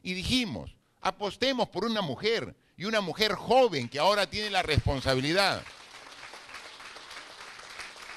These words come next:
capacitada, pero joven, es decir,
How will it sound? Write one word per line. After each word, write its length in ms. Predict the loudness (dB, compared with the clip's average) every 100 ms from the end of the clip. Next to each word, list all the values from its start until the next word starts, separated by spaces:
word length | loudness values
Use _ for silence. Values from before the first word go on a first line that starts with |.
| -16 -16 -16 -16 -14 0
capacitada, 1040 | 2 4 4 2 0 6 8 8 6 0 -6 -20 -20 _ 2
pero 240 | 6 6 6
joven, 640 | 8 10 10 6 0 -6
es 100 | -2
decir, 480 | 2 4 4 2 -2